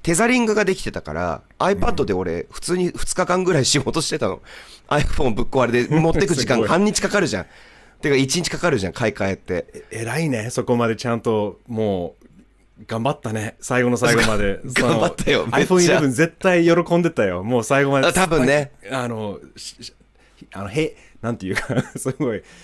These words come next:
Speaker 2: 幸せな気分でし-、死んだんだなっていう感じがする。
Speaker 1: そう。
Speaker 2: ミッキーの使い勝手によって。
Speaker 1: そう、でもあの、もう俺、思うもん、あの、ほら、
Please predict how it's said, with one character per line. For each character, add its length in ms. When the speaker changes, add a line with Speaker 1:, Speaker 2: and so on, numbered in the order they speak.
Speaker 2:
幸 380
せ 80
な 80
気 140
分 200
で 200
し-、 180
死 120
ん 60
だ 80
ん 80
だ 100
な 100
っ 40
て 80
い 40
う 20
感 180
じ 100
が 120
す 160
る。 320
Speaker 1:
そ 220
う。 20
Speaker 2:
ミ 0
ッ 40
キ 40
ー 20
の 80
使 180
い 20
勝 180
手 80
に 80
よ 140
っ 40
て。 240
Speaker 1:
そ 140
う、 20
で 100
も 160
あ 60
の、 240
も 220
う 40
俺、 300
思 240
う 40
も 100
ん、 40
あ 40
の、 240
ほ 120
ら、 200